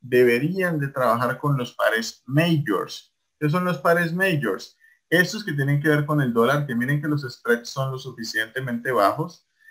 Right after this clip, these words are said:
¿sí? Están bastante económicos y hay, mire, mire este, tiene seis pips, eh, por acá tenemos este, mire, libra neozelandés con cuatro pips, o sea,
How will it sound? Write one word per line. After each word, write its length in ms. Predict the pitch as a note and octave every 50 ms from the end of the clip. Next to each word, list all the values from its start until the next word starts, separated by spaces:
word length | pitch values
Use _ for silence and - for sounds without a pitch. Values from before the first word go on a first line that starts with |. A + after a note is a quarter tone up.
| _ _
¿sí? 280 | _ - A#2 A#2+ C#3 E3+ E3+ D#3 - - - - _ _ -
Están 340 | C3+ - - A#2+ A#2 A#2
bastante 580 | A#2+ B2+ C3 - - C#3 C#3 C#3+ C#3+ D3 C#3 C3
económicos 760 | A#2+ - - A#2 A2+ A2+ A2+ B2+ C#3+ C#3+ F3 F3 E3+ E3+ - -
y 180 | D#3 F3 F3+ F3
hay, 300 | D3+ C#3 D3+ D#3+ D#3 D3
mire, 360 | B2 C3 C#3+ C#3+ D3+ C#3+ C#3+
mire 400 | C3 C3 C3 C#3 C#3 C3 A#2+ G#2+
este, 420 | G#2 - - - D#3 D#3 C#3+ C#3 - - _
tiene 280 | - A2+ A2+ A#2 - -
seis 440 | - - B2+ B2+ B2+ B2 A#2 A#2+
pips, 600 | - - B2+ C3 C3 C3 - - - - - _ _ _ _ _ _ _ _
eh, 300 | A2+ A2+ A#2 A#2 A2+ A2
por 120 | B2 A#2 A2+
acá 240 | A2+ A2+ A2+ A2+
tenemos 360 | B2 A#2+ A#2+ A#2+ A#2+ A#2+ A#2 B2
este, 300 | A#2+ A#2+ A#2+ - A#2+ A2+
mire, 240 | A2+ A#2 A2 A2+
libra 320 | G#2+ A2 A#2 A#2+ B2 C3 B2+
neozelandés 680 | B2+ B2 A#2 A2+ - G#2+ G#2 G#2+ G#2+ G#2 A2+ A#2+ B2 -
con 220 | - B2 A#2+ A#2
cuatro 460 | - - B2 B2 B2 - - A#2 A2+ -
pips, 420 | - C3 C3+ C3 - - - - -
o 60 | -
sea, 380 | - - B2+ A#2 - - -